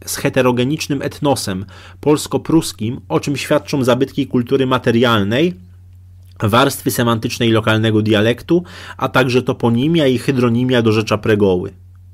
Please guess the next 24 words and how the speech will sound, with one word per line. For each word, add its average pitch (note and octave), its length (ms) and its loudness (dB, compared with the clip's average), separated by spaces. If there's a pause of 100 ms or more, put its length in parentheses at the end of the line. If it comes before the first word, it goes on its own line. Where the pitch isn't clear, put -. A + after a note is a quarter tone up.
(800)
Od A2+ 180 -4
czasu D3 300 0
sprowadzenia B2 560 2
zakonu C3+ 360 0
krzyżackiego B2+ 600 0
na A#2+ 140 2
ziemię B2 260 0
chełmińską A2 840 -2
i B2 80 -6
jego A#2+ 300 4
ekspansji C3+ 560 -2
na A2+ 100 2
ziemię A#2 260 2
Prusów C#3 540 -2 (1200)
następowało B2 720 2
powolne B2 440 2
tworzenie A#2+ 420 2
nowego A#2 360 4
ośrodka A2+ 440 0
siły, A2 400 0 (320)
umiejscowionego A2+ 840 0
na A2 100 0
Pomorzu G#2+ 380 0
Wschodnim. F#2+ 560 -2